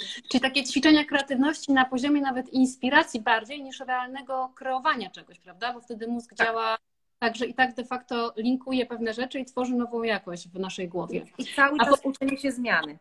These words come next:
Speaker 2: Cały czas uczenie się zmiany.
Speaker 1: Czyli adaptacyjność jako też taka kompetencja przyszłości, prawda? Która jest ci potrzebna i elastyczność, żebyś mógł się dostosować do warunków. A powiedz mi, bo mamy już mało czasu, jeszcze takie
Speaker 2: Mhm.
Speaker 1: m, pytanie, em,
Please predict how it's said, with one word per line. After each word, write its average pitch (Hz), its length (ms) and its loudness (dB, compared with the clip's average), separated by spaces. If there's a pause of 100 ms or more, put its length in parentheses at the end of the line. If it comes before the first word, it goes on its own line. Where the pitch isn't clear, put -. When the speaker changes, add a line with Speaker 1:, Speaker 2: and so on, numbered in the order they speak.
(120)
Speaker 2:
Cały 262 280 2
czas 262 180 -12
uczenie 233 320 -12
się 226 120 -16
zmiany. 190 460 -2 (1400)
Speaker 1:
Czyli 233 160 2
adaptacyjność 247 840 2
jako 214 180 -4
też 233 160 -6
taka 220 200 -4
kompetencja 202 560 -6
przyszłości, 185 580 -6
prawda? 196 380 2
Która 208 260 -2
jest 208 160 -2
ci 214 80 -14
potrzebna 220 540 -2
i 220 180 -6
elastyczność, 214 640 -2
żebyś 214 200 -8
mógł 233 140 0
się 226 100 -2
dostosować 226 640 -2
do 214 120 -6
warunków. 180 420 -6
A 226 60 -6
powiedz 285 300 0
mi, 247 200 4 (560)
bo 240 100 4
mamy 262 220 2
już 254 140 -2
mało 262 220 2
czasu, 190 400 -4
jeszcze 214 220 -8
takie 254 240 -2
Speaker 2:
Mhm. 233 340 -2
Speaker 1:
m, 254 260 -2
pytanie, 262 460 0 (120)
em, 240 460 4